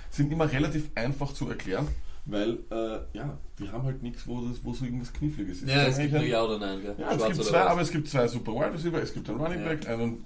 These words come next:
Speaker 1: einen Quarterback, den du hier unter streamen kannst.
Speaker 2: Ich
Speaker 1: Ganz
Speaker 2: würd jetzt
Speaker 1: angenehm.
Speaker 2: gern wissen, ob der Mike Gesicki diese Woche Dalton starten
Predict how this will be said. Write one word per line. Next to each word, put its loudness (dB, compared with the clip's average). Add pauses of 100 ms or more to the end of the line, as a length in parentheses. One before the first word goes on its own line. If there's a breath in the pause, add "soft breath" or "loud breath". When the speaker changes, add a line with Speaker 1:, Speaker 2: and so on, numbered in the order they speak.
Speaker 1:
einen -2
Quarterback, 0
den 4
du 8
hier 8
unter -2
streamen -2
kannst. -2
Speaker 2:
Ich -6
Speaker 1:
Ganz 4
Speaker 2:
würd 2
jetzt 2
Speaker 1:
angenehm. -2
Speaker 2:
gern -4
wissen, -4
ob -8
der -4
Mike -4
Gesicki -8
diese -4
Woche -2
Dalton -6
starten -8